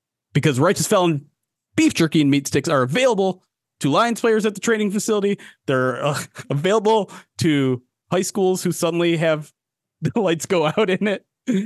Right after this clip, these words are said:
And each ou-, each bag has two ounces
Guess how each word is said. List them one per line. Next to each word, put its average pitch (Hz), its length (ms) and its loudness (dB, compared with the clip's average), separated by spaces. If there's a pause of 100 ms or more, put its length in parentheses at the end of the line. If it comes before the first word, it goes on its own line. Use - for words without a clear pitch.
(100)
And 175 220 -2
each 285 320 -2 (380)
ou-, 190 320 0
each 233 260 -4
bag 139 420 0 (100)
has 127 140 -2
two 151 160 0
ounces 127 460 -2